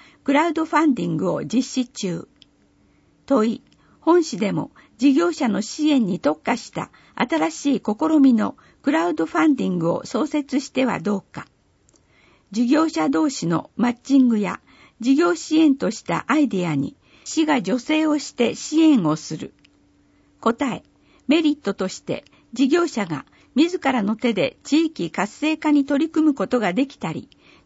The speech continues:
地域に対する意識や関心が高まったりすると考えられるので、実施方法や手法など、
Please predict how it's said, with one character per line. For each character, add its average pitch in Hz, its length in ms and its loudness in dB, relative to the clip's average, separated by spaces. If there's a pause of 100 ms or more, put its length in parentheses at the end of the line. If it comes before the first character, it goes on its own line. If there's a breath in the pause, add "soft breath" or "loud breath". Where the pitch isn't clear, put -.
地 339 160 2
域 285 180 0
に 247 140 2
対 247 240 -2
す - 180 -8
る 175 260 -4
意 339 120 2
識 - 300 -6
や 165 220 -2
関 302 220 2
心 294 340 4
が 262 220 -2 (120)
高 - 260 -2
ま 339 100 0
っ 320 60 -4
た 190 180 -2
り 165 100 -6
す - 140 -10
る 262 140 -2
と 165 160 -4
考 277 320 0
え 285 160 2
ら 262 100 -2
れ 262 160 0
る 180 80 -4
の 151 160 0
で、 - 200 -6 (540 soft breath)
実 262 360 0
施 330 40 2
方 320 220 -2
法 185 280 0
や 170 220 -2 (160)
手 302 140 0
法 302 260 2
な 277 220 0
ど、 - 180 -10